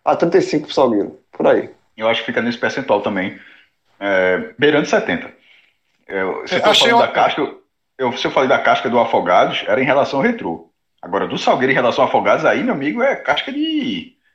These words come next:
Speaker 2: dinossauro, velho. Aquele, o Celso deve saber, aquele, <laughs> mas porque o Salgueiro tem, tem jogador, tem um time muito mais, é, preparado pra esse tipo de situação. O clube, como, o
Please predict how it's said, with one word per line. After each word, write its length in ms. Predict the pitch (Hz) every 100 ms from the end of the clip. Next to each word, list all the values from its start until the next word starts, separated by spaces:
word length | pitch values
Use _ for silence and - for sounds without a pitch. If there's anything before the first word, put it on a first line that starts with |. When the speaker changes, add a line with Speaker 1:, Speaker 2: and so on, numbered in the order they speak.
| _ _
Speaker 2:
dinossauro, 540 | 123 359 - 87 92
velho. 180 | 85 73
Aquele, 420 | 76 123 113 92 - 87 - - - - -
o 60 | -
Celso 240 | 113 - 110 - -
deve 100 | 104
saber, 280 | - 92 -
aquele, 260 | - - - - 170 - -
<laughs> 540 | - - - - 151 -
mas 140 | -
porque 720 | - 170 - 143 247 359 - _ -
o 100 | 151
Salgueiro 400 | 131 175 135 -
tem, 400 | 208 147 135 117
tem 640 | - 147 180 190 147 - _ _ _ -
jogador, 360 | 139 143 147 -
tem 100 | 147
um 100 | 147
time 220 | 147 151
muito 300 | 139 135 233
mais, 580 | 285 277 262 214 - - - _ _ _ _ _ -
é, 800 | 113 110 107 101 95 87 78 - _ - - _ -
preparado 500 | 143 - 226 - -
pra 80 | 214
esse 100 | -
tipo 120 | 190
de 60 |
situação. 500 | - 294 254 123 110 180
O 60 |
clube, 320 | - 185 175 131
como, 340 | 131 120
o 40 | 131